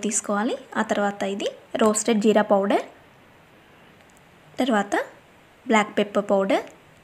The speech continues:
ఇప్పుడు స్టవ్ పైనకి ఒక గిన్నె తీసుకొని వన్ టేబుల్ స్పూన్ వరకు ఆలివ్ ఆయిల్ తీసుకోవాలి. ఆలివ్ ఆయిల్ ప్లేస్లో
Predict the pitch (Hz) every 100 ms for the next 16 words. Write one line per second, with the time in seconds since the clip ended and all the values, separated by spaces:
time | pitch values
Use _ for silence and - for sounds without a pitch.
0 | - - - - - - - - - 220
1 | 220 - - - - - - - - -
2 | - - - 220 214 220 202 - 539 453
3 | 240 214 214 220 208 - 196 349 571 -
4 | - - - - - 214 214 220 202 226
5 | - 233 208 196 196 330 554 - - -
6 | 214 220 214 202 202 208 - - 190 220
7 | 494 - - - - - 208 214 220 208
8 | 202 190 - 247